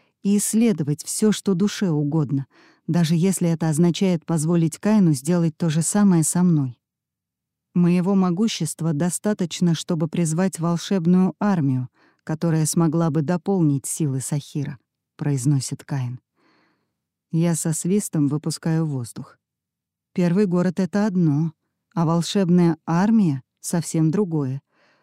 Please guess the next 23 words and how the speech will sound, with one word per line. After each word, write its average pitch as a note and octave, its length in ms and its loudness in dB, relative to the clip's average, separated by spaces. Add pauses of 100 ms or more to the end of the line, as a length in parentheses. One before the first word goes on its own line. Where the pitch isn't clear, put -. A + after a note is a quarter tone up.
(180)
Даже F#3 360 4
джинны G3+ 440 6
из G3 80 4
древних G3+ 460 4
легенд G3 480 2
не B3 160 6
были E3 180 2
способны D#3 580 0
на D3 160 2
такое. C#3+ 480 -6 (1080)
«Какая A3+ 380 0
наивность», — E3+ 720 2 (140)
бормочет D3+ 560 -2
Каин. C#3 320 -6 (960)
«Ты G#3+ 120 4
не A3 160 6
знала A3 400 4
о G3 60 2
существовании G#3+ 880 2
Алькибы, G#3+ 500 0
изучая D#3 480 -2
свои D#3+ 280 -2
книги. C#3+ 460 -4